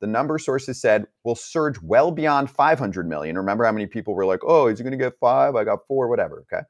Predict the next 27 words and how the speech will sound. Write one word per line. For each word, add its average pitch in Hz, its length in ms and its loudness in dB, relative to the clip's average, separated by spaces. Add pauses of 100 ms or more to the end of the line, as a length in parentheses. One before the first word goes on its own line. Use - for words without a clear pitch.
(520)
One 170 240 4
source 143 340 2
said 131 140 4
he 127 100 0
believes 117 340 -2
Ohtani 107 400 -2
will 95 180 -4
receive 98 280 -8
a 101 60 -2
contract 95 500 -4
for 98 80 -2
at - 80 -6
least 92 220 -10
five 92 200 -2
fifty. 185 400 -4 (300)
Another 127 600 2
said 131 180 -2
the 107 80 -4
bidding 113 280 -2
could 104 180 -8
reach 110 360 -8 (180)
six - 420 -2
hundred 98 420 -4 (160)
million 98 400 0
dollars. 80 460 -4 (240)
Regardless 143 560 4
of 113 180 -4